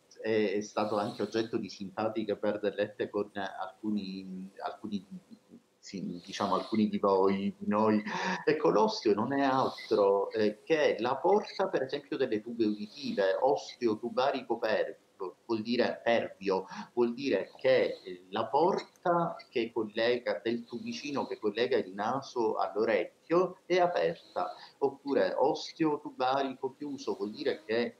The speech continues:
la porta, eh, che colle-, eh, la porta del tubo che collega, eh, l'orecchio al naso è chiusa, magari perché il vostro allievo ha delle vegetazioni adenoidi abbastanza grosse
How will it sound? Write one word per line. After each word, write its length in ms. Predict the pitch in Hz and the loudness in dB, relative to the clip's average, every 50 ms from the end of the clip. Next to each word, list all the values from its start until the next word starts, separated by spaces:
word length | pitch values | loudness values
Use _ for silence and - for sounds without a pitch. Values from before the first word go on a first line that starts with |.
| _ _ | _ _
la 320 | - 107 107 104 101 101 - | -4 -2 0 0 0 0 0
porta, 840 | - 135 147 143 131 - - - _ _ - - 90 87 85 - - | 2 4 4 4 4 2 -2 -10 _ _ -4 -2 0 0 0 -2 -4
eh, 460 | - - 95 95 95 92 90 92 92 - - | -6 -4 -4 -2 -2 -2 -2 -4 -6 -6 -6
che 160 | 110 110 - | -6 -4 -2
colle-, 520 | - 104 95 95 101 110 117 117 117 113 | -4 -4 -2 0 2 2 4 2 2 2
eh, 240 | - 113 113 107 101 | 2 2 2 4 4
la 120 | 107 110 | 2 2
porta 540 | 107 - 127 135 139 139 - - - 95 92 - | 2 4 2 2 2 0 -4 -6 -4 -4 -2 -2
del 180 | - 98 98 - _ _ | -4 -4 -4 -8 _ _
tubo 380 | 135 139 135 - - 98 90 | -8 -6 -2 0 0 0 0
che 140 | - 95 - | -2 -6 -6
collega, 580 | - 101 98 104 113 117 120 117 - 95 87 - - - 87 - - - - - | -4 -4 -4 0 2 2 2 4 2 0 -2 -2 -4 -8 -10 -10 -12 -14 -10 -2
eh, 220 | - 107 95 92 92 | 2 2 2 4 2
l'orecchio 580 | 92 98 104 107 120 123 - - - 110 101 | 2 2 4 4 2 2 0 -2 0 2 4
al 140 | 110 139 160 | 4 4 2
naso 360 | 165 165 160 175 170 - 180 | 0 0 0 0 0 2 0
è 100 | 160 - | 0 0
chiusa, 540 | - - - 165 156 - - - - 92 92 | 0 0 0 2 2 0 0 -2 0 0 0
magari 340 | 90 92 95 101 104 117 117 | 0 0 2 2 2 2 2
perché 300 | - 101 - - - 98 | 0 -4 -6 -4 -4 -4
il 600 | 95 98 95 95 92 95 90 87 90 90 90 - | -2 -4 -4 -6 -4 -2 0 0 -2 -2 -4 -2
vostro 360 | - 107 104 - - - 120 123 | 0 0 0 2 0 0 0 0
allievo 480 | 131 120 101 87 101 113 120 110 95 | 0 2 2 2 2 4 4 4 4
ha 160 | 85 90 101 - - - | 4 4 2 0 -2 -2
delle 680 | - - 87 87 - 95 95 92 92 95 92 95 95 | -4 -4 -4 -4 -2 -2 -2 0 0 0 0 0 -2
vegetazioni 680 | 95 95 - 107 98 - 98 98 - - - 104 101 101 | -2 -4 -8 -8 -6 -4 -4 -4 -4 -4 -6 -6 -6 -4
adenoidi 480 | 98 98 95 90 95 104 104 101 98 | -4 -6 -6 -4 -4 -4 -4 -2 -2
abbastanza 640 | 92 92 - 101 - - - 95 95 - - - 90 | -4 -4 -4 -6 -6 -6 -6 -8 -8 -8 -10 -10 -2
grosse 640 | 95 98 110 123 127 117 - - - - - - | 2 4 6 6 6 6 4 0 -4 -6 -8 -8